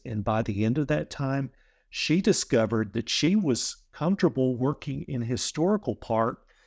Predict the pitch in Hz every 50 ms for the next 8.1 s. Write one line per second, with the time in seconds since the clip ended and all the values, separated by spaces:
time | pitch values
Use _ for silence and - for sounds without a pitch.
0 | _ _ _ _ _ _ 143 139 131 127 131 131 127 123 123 117 - _ _ _
1 | _ _ _ _ _ _ _ _ _ _ _ - - _ _ _ _ - 151 143
2 | 151 160 156 151 156 156 156 - - _ - - - 147 139 135 135 - - _
3 | _ _ - - 151 196 - - - 120 - - - - 123 110 113 - 123 120
4 | 123 117 127 120 - - 143 139 139 135 127 127 143 151 - - - 143 151 170
5 | - - - - 160 147 - 160 160 160 - - 180 151 - 165 - - 160 156
6 | 160 156 147 135 135 139 147 170 147 104 110 - _ - 123 113 131 123 - 131
7 | - - - - 165 170 185 175 151 - 113 110 110 101 92 98 104 104 104 110
8 | 123 117